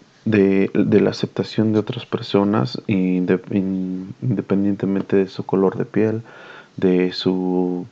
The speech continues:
grupo religioso, de cualquier otra diferencia que nos hagan. O sea, podemos ser, podemos estar en paz, eh, con todos mientras nunca,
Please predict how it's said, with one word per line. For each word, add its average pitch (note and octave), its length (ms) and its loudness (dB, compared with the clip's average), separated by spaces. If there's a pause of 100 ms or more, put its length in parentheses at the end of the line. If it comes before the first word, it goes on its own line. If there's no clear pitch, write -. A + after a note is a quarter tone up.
grupo G2+ 440 2
religioso, G#2 800 2
de F#2 480 -2 (580)
cualquier - 400 2
otra B2 260 0
diferencia G2+ 480 -2
que G2 140 -4
nos F#2 260 -4
hagan. F#2 380 2
O - 40 -10
sea, G2 280 -2 (1200)
podemos B2 400 4
ser, A2+ 320 4 (840)
podemos A#2+ 280 4
estar A2+ 200 4
en G#2+ 100 -2
paz, G#2+ 320 -2 (140)
eh, F#2+ 340 0 (240)
con F#2+ 220 0
todos A#2+ 420 4
mientras G2+ 340 -2
nunca, G2+ 320 -2